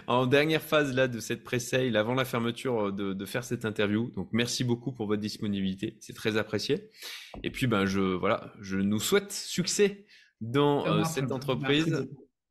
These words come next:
Speaker 1: et, euh, et dans, euh, ben, les, les, les mois qui viennent, euh, je suis, euh, plutôt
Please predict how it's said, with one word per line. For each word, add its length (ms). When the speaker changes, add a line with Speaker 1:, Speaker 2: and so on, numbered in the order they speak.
Speaker 1:
et, 220
euh, 420
et 120
dans, 420
euh, 40
ben, 180
les, 220
les, 220
les 120
mois 140
qui 140
viennent, 320
euh, 220
je 120
suis, 300
euh, 140
plutôt 560